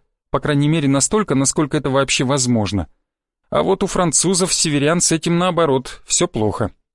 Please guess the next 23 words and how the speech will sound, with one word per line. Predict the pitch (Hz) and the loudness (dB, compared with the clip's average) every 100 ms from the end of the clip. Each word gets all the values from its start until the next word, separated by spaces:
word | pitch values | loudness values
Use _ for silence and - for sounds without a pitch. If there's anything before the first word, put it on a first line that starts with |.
| _ _ _ _ _ _ - | _ _ _ _ _ _ -8
Разве | 117 151 139 151 | -4 -2 -2 -2
что | - 156 | -2 -2
у | 156 | 0
немцев | 175 202 147 - 131 | 2 2 0 -2 -4
пока | 139 147 135 | -4 -2 0
со | 147 | 0
снарядами | 143 147 143 127 135 | 0 2 2 2 0
проблема. | 127 135 131 135 127 120 - _ _ _ - | 2 0 0 2 0 0 -6 _ _ _ -4
Истратили | 196 - 226 156 139 131 | -2 0 0 0 0 0
все | - 156 | 0 0
запасы | 147 180 170 143 | 0 0 0 0
в | 135 | 0
наступлении, | 156 - 170 131 107 98 87 _ _ _ - | 0 -2 -2 0 2 0 -2 _ _ _ -2
а | 127 | 0
изготовить | 123 156 240 208 131 202 | 0 0 0 -2 0 2
новые | 233 135 120 | 2 2 2
нужно | 170 151 151 | 0 0 0
много | 139 190 185 | 2 2 0
времени, | 160 135 135 131 - _ _ - | 0 2 2 2 -2 _ _ -4
и | 139 | 0
американцы | 143 156 - 220 - 151 | 2 0 0 0 2 0
это | 135 | -2
понимают, | 143 170 147 127 120 - | -2 0 2 2 0 -2